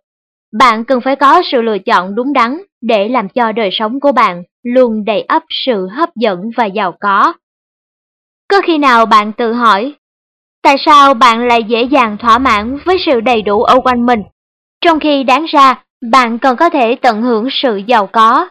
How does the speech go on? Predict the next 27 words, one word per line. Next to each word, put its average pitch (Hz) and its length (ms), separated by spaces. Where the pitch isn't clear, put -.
ngay 254 380
trong 240 180
tiềm 196 200
thức 330 220
của - 120
bạn? 196 300
Trong 294 280
chương 277 180
này, 247 260
chúng 370 180
ta 277 220
sẽ 233 260
nói 254 280
về 262 140
cách 311 200
thức 370 200
để 220 340
làm 226 300
bạn 190 300
với 302 80
đồng 226 260
tiền. 233 220
Khi 311 220
làm 254 180
được 226 160
điều 233 120
đó, 214 380